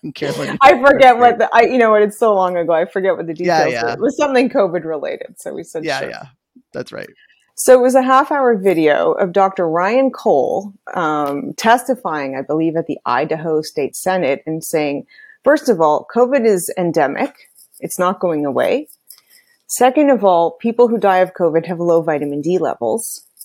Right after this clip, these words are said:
Speaker 2: And, um, it's not fatal for most people. So any fear or, or, you know, apprehension I had about getting sick from covid, it just evaporated completely. And then when he t-,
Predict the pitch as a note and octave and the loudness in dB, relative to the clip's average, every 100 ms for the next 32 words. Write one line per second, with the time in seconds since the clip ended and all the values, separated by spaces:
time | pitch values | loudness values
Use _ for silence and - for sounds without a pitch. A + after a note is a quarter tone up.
0 | - G#3+ G3+ G3+ G3+ G#3 G3+ - - _ | -6 -2 0 2 0 0 -4 -6 -14 _
1 | - F3+ E3+ E3 E3 D3+ D#3 _ _ _ | -4 -2 -2 -4 -4 -8 -10 _ _ _
2 | _ _ _ - - A3 - A3 A3 A3 | _ _ _ -14 0 0 2 2 2 0
3 | - - - G3 F3+ B2 - F3+ D#3 D#3 | -4 -14 -2 2 2 0 -2 -6 -4 -6
4 | - - E3+ - - F3 _ _ - - | -8 -8 -10 -6 -8 -8 _ _ -20 -10
5 | - A#3 A3+ - B3 C#4 D#4+ - G3+ F#3 | 2 4 4 2 2 2 2 -2 -2 2
6 | F3 F3 F3 - E3 D3 - - D#3+ D3 | 2 2 0 -4 -2 -2 -4 -4 -2 -4
7 | _ _ _ _ _ A#3 G#3 F3+ - F#3 | _ _ _ _ _ 0 2 2 0 0
8 | G#3+ F3+ F#3 F#3 F3 D3+ E3 D3+ D#3+ D#3+ | -2 -2 -4 -4 -4 -6 -4 -4 -4 -6
9 | - D#3+ D#3+ D#3 - D#3 - D3+ D#3 - | -4 -4 -4 -8 -8 -10 -8 -10 -10 -8
10 | C#3 F#3+ F#3+ _ - F3 A#3 A#3 _ - | -4 -4 -6 _ -8 -2 -2 -2 _ -10
11 | E3 - - - D#3+ C#3 D#3+ - - F#3 | -10 0 0 0 -6 -6 -6 -8 -10 -12
12 | E3+ A3 A3+ - - - _ _ - - | -6 -2 -2 -4 -8 -10 _ _ -20 -14
13 | - A3 B3 C#4 D4 C4 | 0 2 4 4 2 0